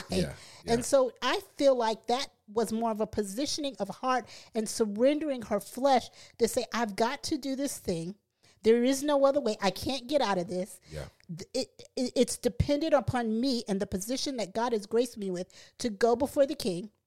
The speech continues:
Speaker 2: This is Esther eight, I believe.
Speaker 1: Yeah.
Speaker 2: And she positioned her heart to be able to do that thing, and it
Speaker 1: Mm-hmm.
Speaker 2: drove out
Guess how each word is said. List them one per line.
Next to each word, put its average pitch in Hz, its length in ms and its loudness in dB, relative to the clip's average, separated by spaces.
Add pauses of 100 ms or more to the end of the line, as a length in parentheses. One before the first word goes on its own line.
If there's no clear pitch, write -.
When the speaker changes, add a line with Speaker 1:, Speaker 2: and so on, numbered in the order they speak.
(120)
Speaker 2:
This 208 160 -8
is 196 160 -12
Esther 208 360 -6
eight, 208 220 -2
I 196 80 -4
believe. 185 320 -4 (260)
Speaker 1:
Yeah. 139 220 -16 (960)
Speaker 2:
And 247 380 0 (280)
she 285 440 -2 (260)
positioned 247 520 -2
her 220 120 -4
heart 254 520 -6 (760)
to 269 100 -2
be 254 240 0
able 233 180 2
to - 140 -6
do 214 180 -6
that 214 200 -4
thing, 220 280 2
and 214 120 0
it 170 100 -10
Speaker 1:
Mm-hmm. 170 200 -8
Speaker 2:
drove 247 300 2 (120)
out 220 260 -2